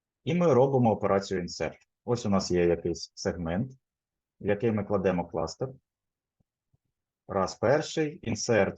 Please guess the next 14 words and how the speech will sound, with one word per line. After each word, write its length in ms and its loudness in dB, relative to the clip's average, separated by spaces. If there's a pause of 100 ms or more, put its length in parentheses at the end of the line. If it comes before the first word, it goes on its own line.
(120)
там 200 -4
другий, 680 2 (480)
тут 200 0
додали 460 4
чотири 520 2
ряд-, 260 -2 (140)
рядочки, 920 0 (440)
тут 240 0
чотири 440 2
рядочки, 880 -2 (760)
тут 160 -2
додали 400 4
три 300 0
рядочки, 840 0